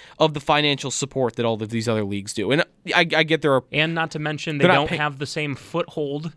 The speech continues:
Speaker 2: in
Speaker 1: Sure.
Speaker 2: markets. They don't have the same, they have
Speaker 1: Yeah.
Speaker 2: nowhere near the same clout. So, yeah,
Speaker 1: I
Speaker 2: there's
Speaker 1: don't think it's
Speaker 2: so much to lose.
Speaker 1: I don't think it's crazy to think that that could be,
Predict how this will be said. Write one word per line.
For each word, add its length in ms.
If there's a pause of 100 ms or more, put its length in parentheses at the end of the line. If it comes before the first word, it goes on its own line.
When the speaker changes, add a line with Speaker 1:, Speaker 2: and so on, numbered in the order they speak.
(120)
Speaker 2:
in 120
Speaker 1:
Sure. 200
Speaker 2:
markets. 380
They 100
don't 120
have 100
the 60
same, 600 (160)
they 160 (120)
have 60
Speaker 1:
Yeah. 180 (280)
Speaker 2:
nowhere 500
near 160
the 100
same 240
clout. 380
So, 100
yeah, 280 (240)
Speaker 1:
I 60
Speaker 2:
there's 80
Speaker 1:
don't 180
think 140
it's 100
Speaker 2:
so 140
much 220
to 60
lose. 260
Speaker 1:
I 120
don't 200
think 140
it's 100
crazy 320
to 60
think 180
that 180
that 280
could 280
be, 340